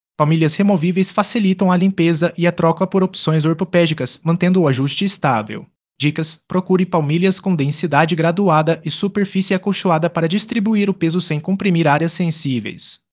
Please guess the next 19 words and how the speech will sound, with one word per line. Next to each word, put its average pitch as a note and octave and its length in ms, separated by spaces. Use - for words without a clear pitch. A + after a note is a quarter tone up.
Tecidos D#3+ 380
respiráveis F#3 560
melhoram F3 400
a E3 60
circulação F#3+ 640
de F3 140
ar, C#3+ 240
mantendo E3 340
o F#3+ 40
pé F3 140
seco F#3 560
e F#3+ 80
confortável F#3+ 680
ao F3+ 60
longo F3 260
do F3+ 100
dia. C#3+ 460
Para D3+ 120
aprofundar, D#3 680